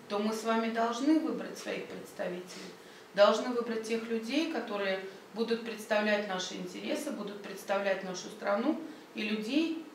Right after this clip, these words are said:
тех, кому мы доверяем. Тоже доводы не очень весомые, когда говорят: "Мы там никого не знаем". Никто не мешает узнать,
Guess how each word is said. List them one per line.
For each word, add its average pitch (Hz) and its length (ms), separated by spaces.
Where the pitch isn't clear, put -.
тех, 240 240
кому 202 260
мы 202 180
доверяем. 196 580
Тоже 320 320
доводы 269 540
не 240 180
очень 262 460
весомые, 240 540
когда 208 280
говорят: 220 380
"Мы 254 120
там 226 200
никого 208 340
не 208 160
знаем". 165 400
Никто 247 360
не 311 100
мешает 277 560
узнать, 196 400